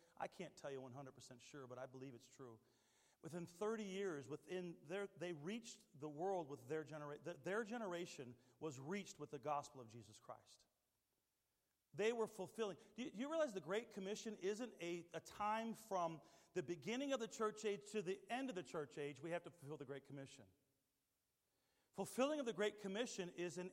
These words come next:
every generation reaching their generation with the gospel of Jesus Christ.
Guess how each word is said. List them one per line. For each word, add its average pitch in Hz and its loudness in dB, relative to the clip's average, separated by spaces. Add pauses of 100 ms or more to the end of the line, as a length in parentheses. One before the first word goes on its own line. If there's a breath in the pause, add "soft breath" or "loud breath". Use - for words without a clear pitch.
every 240 2
generation 220 2
reaching 196 2
their 233 6
generation 151 0 (220 loud breath)
with 170 0
the 170 0
gospel 170 2
of 120 -6
Jesus 117 -10
Christ. 117 -8